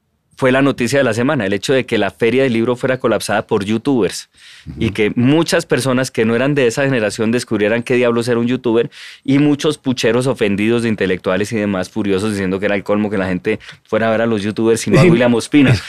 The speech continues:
Speaker 1: Entonces a mí todo eso me parecía divertido
Speaker 2: Sí.
Speaker 1: y, e hice la columna de eso, de eso. Dije,
Speaker 2: Sí.
Speaker 1: "Bueno, si para vender libros hay que volverse youtuber, pues me voy a volver youtuber".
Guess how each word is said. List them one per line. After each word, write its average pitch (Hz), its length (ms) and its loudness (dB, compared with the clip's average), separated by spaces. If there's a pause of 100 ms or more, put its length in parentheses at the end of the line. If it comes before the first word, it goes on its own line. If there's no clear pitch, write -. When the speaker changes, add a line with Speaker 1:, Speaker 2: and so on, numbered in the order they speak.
(320)
Speaker 1:
Entonces 117 360 0
a 123 60 0
mí 117 120 0
todo 127 160 2
eso 131 140 2
me 135 100 2
parecía 113 400 0
divertido 117 680 2
Speaker 2:
Sí. 69 100 -12
Speaker 1:
y, 107 540 -2 (320)
e 120 120 4
hice 117 220 0
la 139 100 0
columna 123 320 2
de 175 80 4
eso, 165 220 -4
de 139 200 2
eso. 196 200 -2
Dije, 113 160 0
Speaker 2:
Sí. 123 40 2
Speaker 1:
"Bueno, 113 160 0
si 110 120 -4
para 98 340 0
vender 101 380 -2
libros 147 260 0
hay 160 80 -2
que 160 100 -2
volverse 120 380 0
youtuber, 131 340 0
pues 117 140 -2
me 101 80 0
voy 95 80 0
a 107 40 0
volver 101 220 -2
youtuber". 127 400 -2